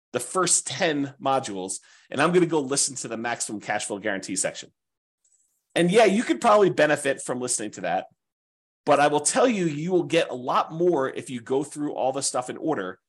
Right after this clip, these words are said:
And I will also tell you that sometimes the least sexy sounding title of a module is maybe your most powerful tool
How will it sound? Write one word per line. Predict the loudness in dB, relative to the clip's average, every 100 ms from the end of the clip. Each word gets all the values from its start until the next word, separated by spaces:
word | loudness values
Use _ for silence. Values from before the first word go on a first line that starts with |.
| _ _ 2
And | 4 4 2 0
I | 2
will | 2 0 -2
also | 0 2 2 -2
tell | -2
you | -2 -4
that | -4 -4 -2
sometimes | -2 -4 -4 -4 -2 -4 -6 -10 _ _ _ -4
the | -4
least | -4 -10 -4 0 0 0
sexy | 2 2 2 0 -2 -2
sounding | 0 2 0 0 -2 -4
title | -6 -2 -2 -2 -8 _ _ _ _ _
of | 0 2
a |
module | 0 0 0 -2 -4 -6 _ _ _ _ _ _ _ _ _ _ _ _ _ 2
is | 2 2 -2
maybe | -2 0 0 0
your | -2 0 0
most | 0 0 0 -2 -4
powerful | -2 0 0 -4 -12
tool | -10 -6 -4 -4 -6